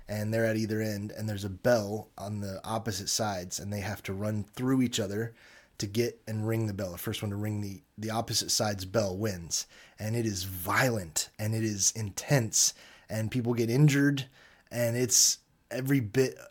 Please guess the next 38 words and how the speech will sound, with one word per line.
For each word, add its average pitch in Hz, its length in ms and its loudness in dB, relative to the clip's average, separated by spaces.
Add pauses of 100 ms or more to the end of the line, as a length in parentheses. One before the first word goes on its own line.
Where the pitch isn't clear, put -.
(220)
of 107 200 -4
the 104 320 -4 (140)
action 120 380 0
that 107 100 -2
you 104 120 -4
wanna 98 200 -6
see. 82 300 -2
So, 107 340 0 (880)
um, 117 420 0
it's 131 220 -2
made 151 180 6
these 151 160 2
people 156 280 2
who 127 280 4
are, 113 440 6 (1000)
you 123 120 -2
know, 120 100 4
they're 151 100 6
getting 196 200 6
on 156 160 8
in 135 100 6
age 147 260 4
now. 143 240 4
C - 200 0
T's 170 220 0
probably 143 440 4
in 123 80 -2
his 120 200 -2 (760)
mid 117 220 -2
forties. 139 640 0 (340)
Johnny 120 200 2
Bananas 131 420 4
is 110 140 0
definitely 131 300 2
in 117 60 2
his 107 100 0
mid 113 160 0
forties, 113 500 -2